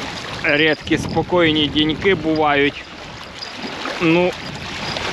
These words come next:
такі деньки обично не клює. <laughs> Спокійні.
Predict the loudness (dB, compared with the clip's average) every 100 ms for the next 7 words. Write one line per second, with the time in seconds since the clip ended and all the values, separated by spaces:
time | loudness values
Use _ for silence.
0 | -2 0 2 2 4 4 2 2 2 2
1 | 2 2 2 0 2 2 2 2 4 4
2 | 4 4 2 2 -4 -8 -10 -10 -10 -4
3 | -2 0 2 4 4 4 0